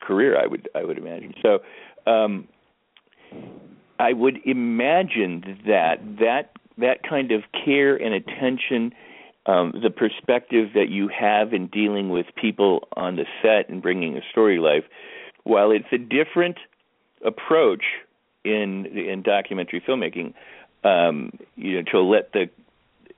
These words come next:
the character, not the characters, but the people, the subjects, um, unfold. I would imagine that the care that you have as a, as a director, as a filmmaker, as a storyteller, um, you bring to the documentary process without interfering with it,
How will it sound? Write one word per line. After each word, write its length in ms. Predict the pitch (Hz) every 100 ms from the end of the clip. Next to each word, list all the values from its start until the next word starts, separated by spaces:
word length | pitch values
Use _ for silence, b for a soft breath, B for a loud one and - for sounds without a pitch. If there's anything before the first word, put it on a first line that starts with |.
| -
the 80 | 90
character, 540 | - 131 127 - - -
not 220 | 98 78 -
the 80 |
characters, 360 | - 92 - 82 -
but 140 | -
the 60 | -
people, 420 | - 139 - 87
the 100 | 92 -
subjects, 440 | 123 117 87 - - B B B -
um, 180 | 104 85
unfold. 520 | 82 85 - 80 78 - B B
I 120 | 101
would 160 | 113 107
imagine 400 | 104 113 117 101
that 160 | 98
the 80 | 104
care 420 | - - 139 143
that 220 | 131 110 113
you 120 | 101
have 380 | 107 92 85 -
as 260 | - 85 87 87
a, 160 | 82 80 -
as 140 | 95 95
a 40 | 85
director, 460 | 90 92 - 87
as 100 | 78 -
a 40 |
filmmaker, 520 | - 95 90 85 -
as 100 | 80 -
a 60 | -
storyteller, 520 | 92 90 - 78 80 B B B B B -
um, 340 | 85 73 71 -
you 160 | 110 110
bring 400 | 113 113 107 101 -
to 260 | 107 98 95
the 60 | 95
documentary 680 | 98 92 - 92 87 92
process 420 | - 92 85 - 87 -
without 380 | 87 76 69 - _ -
interfering 540 | 82 71 - 110 67
with 140 | 64 -
it, 120 | -